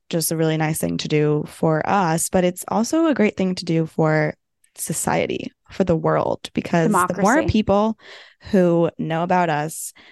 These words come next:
Speaker 1: and who listen to this show, the more people who will be civically engaged, the more people who will turn out to vote, the more people who will get their friends to turn out to vote, because friends don't let friends miss elections. And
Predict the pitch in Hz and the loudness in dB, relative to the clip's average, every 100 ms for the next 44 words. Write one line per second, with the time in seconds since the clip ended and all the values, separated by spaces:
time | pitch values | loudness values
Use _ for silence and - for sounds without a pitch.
0 | _ - 165 160 165 151 147 147 - - | _ -2 -2 2 4 4 2 -2 -2 -2
1 | 160 180 185 175 160 156 - 147 143 147 | 0 0 0 0 0 -2 0 0 2 0
2 | 160 - - - - 175 196 214 190 185 | -4 -10 -20 -12 -2 2 2 2 0 2
3 | 170 160 151 - 147 - - - 196 190 | 2 2 -2 -2 -4 -2 -2 0 2 2
4 | 202 - 165 151 156 156 160 151 151 147 | 0 -4 -2 -2 -2 -2 0 0 0 0
5 | 151 - - - 165 147 156 147 147 180 | -4 -14 -14 -2 -2 0 0 2 4 2
6 | - 170 160 160 160 160 160 151 - 143 | 2 0 0 0 2 2 2 0 -4 -8
7 | - 147 143 165 - - 196 196 - 202 | -4 -2 0 -2 -2 2 4 4 2 2
8 | 196 - 160 - 156 - 156 151 151 151 | 2 -2 -2 -2 -2 -2 -4 -4 -4 -4
9 | - 160 151 160 - 190 214 214 - - | -4 -2 0 0 2 4 4 2 -4 -16
10 | - - _ 202 185 180 180 180 | -18 -20 _ 0 2 2 0 -2